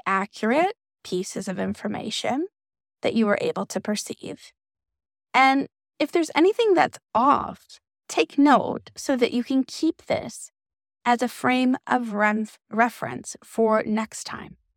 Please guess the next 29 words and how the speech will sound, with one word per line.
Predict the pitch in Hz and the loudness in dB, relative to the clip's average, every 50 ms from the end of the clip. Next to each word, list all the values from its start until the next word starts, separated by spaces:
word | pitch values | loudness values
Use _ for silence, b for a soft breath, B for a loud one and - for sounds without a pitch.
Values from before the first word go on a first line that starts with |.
| _ _ _ _ _ _ _ _ - | _ _ _ _ _ _ _ _ -6
And | 247 247 254 | -2 0 0
I | 254 254 | 0 -2
can't | - - - 320 330 339 339 - - _ _ _ - | -4 -4 -2 0 0 0 0 -2 -6 _ _ _ -6
really | 220 208 233 240 226 240 240 240 233 233 233 - - _ _ - | 0 2 2 4 4 4 4 4 2 2 0 -2 -4 _ _ -16
stress | - - - 220 214 214 - | -12 -4 -2 -2 -2 -2 -4
this | - - 202 - - - - | -6 -8 -8 -8 -8 -10 -8
enough. | 196 202 214 247 285 262 - - - - - - _ _ _ _ _ _ _ _ _ _ _ | -6 -4 -2 -2 -2 -4 -4 -8 -14 -20 -20 -20 _ _ _ _ _ _ _ _ _ _ _
It's | - 262 240 - - - - - - _ - 233 | -2 -2 -2 -4 -6 -10 -10 -12 -16 _ -18 -12
great | - 226 226 240 269 330 370 370 359 - - | -6 -2 2 2 4 4 4 4 4 2 0
when | 254 262 262 247 | 0 2 2 4
you | 240 247 | 4 2
do | 233 240 247 240 | 2 2 2 2
a | 233 | 0
practice | 233 - - 240 233 220 - _ - 277 285 320 349 - - - - - - | 0 -2 -6 -6 -6 -6 -6 _ -4 -2 -2 -2 -4 -6 -8 -14 -16 -8 -2
and | 220 226 226 226 226 220 226 233 - - | 0 0 2 0 0 0 -2 -4 -6 -8
you | - 214 226 220 | -6 -6 -6 -4
get | 214 - 214 - | -2 0 0 0
everything | 208 208 220 233 220 - 240 220 214 208 | 0 0 0 0 -2 -2 0 0 0 0
right | 208 214 214 240 240 240 247 247 - - | 2 2 2 4 4 2 2 -2 -4 -4
and | - 226 208 202 208 226 - - | -2 -2 0 0 -2 -4 -6 -6
you're | - 214 202 202 | -4 -4 -4 -2
just | 214 220 - - - | -2 -4 -6 -6 -6
amazed | - 208 220 220 220 233 233 233 233 233 233 - | -4 -2 0 0 0 0 0 2 2 0 0 -2
and | 208 202 202 - _ _ _ _ _ _ | -4 -6 -6 -10 _ _ _ _ _ _
the | 233 226 | -8 -8
sitter's | - - 247 247 247 240 233 254 | -4 -2 0 2 2 2 2 2
amazed. | 247 240 240 240 240 247 - - _ | 2 2 2 2 0 -2 -6 -6 _
That's | - 277 262 - - - | -4 -4 -2 -4 -4 -2
awesome. | - 208 214 - - - - - 226 | -2 -2 -2 -4 -10 -14 -12 -12 -14